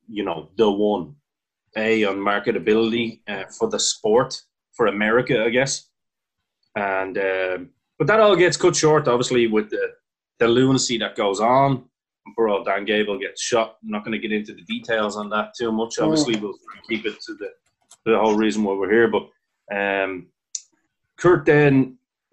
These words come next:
Speaker 1: obviously, you guys know this. He, he, uh, the first actual, I guess, presentation of professional wrestling that he has on a personal level is actually E C W.
Speaker 2: Yeah.
Speaker 1: Um, and you guys wanna fill the story in on that one, or do you want me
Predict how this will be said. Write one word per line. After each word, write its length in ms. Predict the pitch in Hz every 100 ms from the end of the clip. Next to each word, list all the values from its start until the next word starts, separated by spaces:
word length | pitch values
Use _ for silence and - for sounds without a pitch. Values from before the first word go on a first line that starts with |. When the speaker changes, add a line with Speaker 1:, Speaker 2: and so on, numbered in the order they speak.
| _ _ _ -
Speaker 1:
obviously, 580 | 143 139 143 113 113 - -
you 340 | - - 120 143
guys 280 | 135 101 104
know 180 | 95
this. 440 | 101 147 - - -
He, 340 | 120 110 117
he, 240 | 127 127 127
uh, 360 | 123 117 113 -
the 80 | 120
first 520 | - 165 180 - - -
actual, 640 | 151 143 - 123 107 - _ _ _ _ _ - 110
I 80 |
guess, 400 | 107 113 104 - -
presentation 840 | 143 139 131 107 135 135 143 127
of 160 | 98 -
professional 640 | 104 - 127 127 - 110
wrestling 300 | 110 110 113
that 100 | 101
he 80 | 98
has 240 | 110 113
on 80 | 104
a 40 | -
personal 380 | 113 - 101
level 280 | 110 104 87 _ _ -
is 80 |
actually 240 | 139 139 127
E 220 | - 131
C 200 | 120 113
W. 420 | 110 160 165 107 - - - _ _ _ _ - -
Speaker 2:
Yeah. 400 | 156 151 98 95 -
Speaker 1:
Um, 240 | 92 92 _ _ -
and 120 | 131
you 140 | 147
guys 320 | 143 147 143 127
wanna 220 | 147 135
fill 280 | - 151 143
the 100 | 143
story 460 | - 143 143 143
in 100 | 151
on 80 | 147
that 220 | 147 151
one, 140 | 147 143
or 160 | 107
do 100 | 117
you 20 |
want 140 | 113 117
me 140 | 120